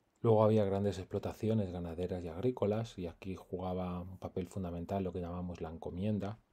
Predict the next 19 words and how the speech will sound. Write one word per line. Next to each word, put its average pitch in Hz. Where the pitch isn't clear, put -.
¿no? 101
que 87
era, 85
pues, -
bueno, 90
pues, 92
un 87
lote 90
de 90
tierras 101
que -
el 90
rey 90
daba, 92
pues, 92
a, 78
a 85
algún 87
conquistador, 85